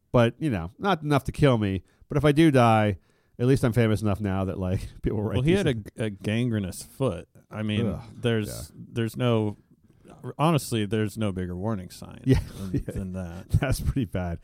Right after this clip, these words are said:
Speaker 1: But he was on Howard Stern multiple times before he died, and basically sounded like a guy who was about to die. Um, but I think people in, in comedy world understand that, like,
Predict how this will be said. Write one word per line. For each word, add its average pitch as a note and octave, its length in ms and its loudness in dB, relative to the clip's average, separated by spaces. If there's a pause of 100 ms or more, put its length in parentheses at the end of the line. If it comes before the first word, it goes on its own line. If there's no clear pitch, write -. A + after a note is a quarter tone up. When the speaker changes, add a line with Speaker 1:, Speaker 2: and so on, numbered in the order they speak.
(300)
Speaker 1:
But C#3+ 80 2
he F3 60 8
was F#3 80 6
on F#3 120 6
Howard C#3+ 260 6
Stern A#2+ 220 2
multiple A2+ 280 0
times G2 340 -2
before G2 260 -4
he F2+ 60 -4
died, E2+ 480 -4
and G2 100 -10
basically G#2+ 540 2 (380)
sounded A3 260 2
like B2+ 180 4
a A2+ 60 -2
guy G#2+ 180 4
who G#2 60 4
was G2+ 80 2
about F#2 200 -2
to E2+ 60 -12
die. D#2+ 400 -6 (460)
Um, F#2 480 -2
but C3+ 160 2
I D3+ 80 8
think F3+ 140 2
people C#3+ 260 6
in, B2 100 2
in B2 500 -6
comedy A2+ 680 -2
world G2+ 500 0
understand G2+ 500 -4
that, G#2 80 -6
like, F#2+ 200 -4